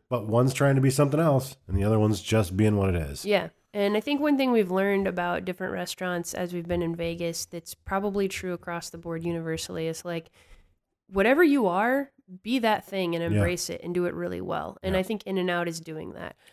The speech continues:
Speaker 2: I think Shake Shack is, like, I think Shake Shack's gonna kind of, uh, have some growing pains,
Speaker 1: Yeah, well, I
Speaker 2: right?
Speaker 1: mean, it's gonna go, like, a national thing 'cause, like, it's publicly traded now, right?
Speaker 2: Yeah, yeah.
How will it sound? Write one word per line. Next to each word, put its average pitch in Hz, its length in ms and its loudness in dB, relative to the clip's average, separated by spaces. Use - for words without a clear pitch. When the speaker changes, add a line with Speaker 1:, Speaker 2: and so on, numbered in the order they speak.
Speaker 2:
I 185 60 -12
think 254 160 -2
Shake 247 300 2
Shack 214 340 2
is, 196 140 -4
like, 190 400 0
I - 20 -12
think 302 180 6
Shake 339 200 6
Shack's 285 340 4
gonna 220 340 4
kind 220 220 0
of, 190 100 2
uh, 226 220 2
have 220 220 2
some 220 120 0
growing 185 280 4
pains, 170 300 -6
Speaker 1:
Yeah, 196 140 4
well, 185 180 6
I 214 80 6
Speaker 2:
right? 208 80 4
Speaker 1:
mean, 202 120 6
it's 190 140 4
gonna 185 180 6
go, 190 300 8
like, 175 240 6
a 170 80 2
national 139 460 6
thing 135 260 6
'cause, 120 180 4
like, 120 140 4
it's 120 100 0
publicly 123 400 0
traded 98 360 2
now, 98 140 2
right? 95 220 4
Speaker 2:
Yeah, 208 180 2
yeah. - 140 -6